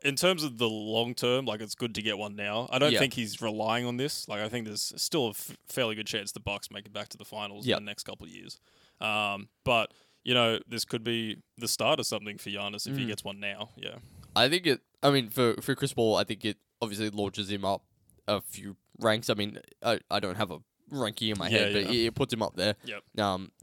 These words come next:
Speaker 2: he's already probably the second greatest point guard of all time.
Speaker 1: Mm.
Speaker 2: Um, but it very much solidifies him. Get out of here, Jerry West. Get out of here, John Stockton. Whoever else
Speaker 1: Yeah.
Speaker 2: you wanna throw in there, Steve Nash. Get out of here.
Speaker 1: Isaiah Thomas, maybe.
Speaker 2: Isaiah Thomas,
Speaker 1: Yeah.
Speaker 2: yeah. Get out of here, all those guys. Um, but Giannis,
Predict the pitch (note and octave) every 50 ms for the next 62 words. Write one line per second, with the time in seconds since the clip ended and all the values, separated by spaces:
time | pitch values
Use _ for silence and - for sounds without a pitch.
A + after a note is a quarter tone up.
0 | _ - C3+ D3 C3 E3 D3+ D3 B2 A#2+ A#2+ A#2+ B2 C3 - - C3 B2+ B2+ C3+
1 | C3 B2 A2+ - B2 G#2+ C3 B2 A#2+ A#2+ A2+ A#2+ - - B2 A#2 A2 A2+ A2+ A2
2 | A2 A2+ - A2+ G#2+ A2 A#2 - _ - A2+ A2 G#2 G#2 A2 - G#2+ G#2 G#2 G2+
3 | G2 F2+ - - G2+ F#2+ - - F#2+ F2 - - A2+ G#2+ A2 - C3 C3 B2+ B2
4 | C3 - - D3 C3 B2+ B2 B2 - C3+ B2 B2 A#2+ C3+ C3 B2 B2 G#2 A#2 G#2
5 | G#2 G#2 A2 A2+ A#2+ B2+ G#2+ G#2 A#2 A2+ A#2 A#2 A2+ A2+ - A#2 G#2+ G2+ G2 G2+
6 | G2+ G#2 G#2 G2+ G#2 G#2+ G2+ - - C#3 B2+ - A#2+ A2+ G#2+ G#2+ F#2+ G2+ G2+ G#2
7 | G#2 G#2 - A#2 G#2+ G#2 G#2+ - G#2+ F#2 F#2+ G#2+ A#2 A2+ A2 - - G#2+ F#2+ G#2
8 | G2+ G#2 G2+ - - - - F#2+ - F2+ F#2 G#2 A2 G#2+ G#2 - G#2 G2+ F#2+ F#2+
9 | - G#2 G2+ G2+ G#2 - - - - - - A2+ G#2+ A2 A2+ A2 G#2 G2 G#2+ G#2+
10 | G2+ G#2 G2+ - G#2 G2 G2+ G2 G2+ F2+ G2 - A2+ G2+ G2+ G2 F#2+ G#2+ A2+ A2+
11 | A2 G#2 G2+ G#2+ G#2+ - A2+ G#2+ G#2+ - - - _ _ _ _ _ - - A2
12 | A2 G#2+ G2 F2+ F2 E2+ - - _ _ _ _ _ _ _ - - _ _ _
13 | _ _ _ - G#2 G#2+ G#2 E2+ G2+ G#2 A2+ C3 C3 A2+ F2 G#2 A2+ - - -